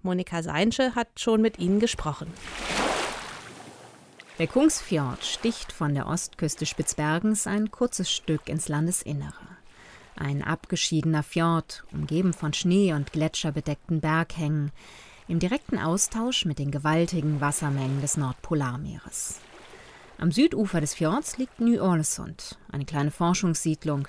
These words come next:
Speaker 2: die im Sommer von etwas mehr als einhundert Menschen bewohnt wird. Im Winter sind es gerade einmal dreißig.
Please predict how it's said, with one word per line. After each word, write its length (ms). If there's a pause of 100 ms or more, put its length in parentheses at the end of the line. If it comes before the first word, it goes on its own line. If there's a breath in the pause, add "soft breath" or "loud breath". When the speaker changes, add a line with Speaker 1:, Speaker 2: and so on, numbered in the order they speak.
Speaker 2:
die 100
im 120
Sommer 320
von 200
etwas 300
mehr 160
als 160
einhundert 540
Menschen 340
bewohnt 460
wird. 260 (540 loud breath)
Im 120
Winter 420
sind 200
es 120
gerade 260
einmal 240
dreißig. 680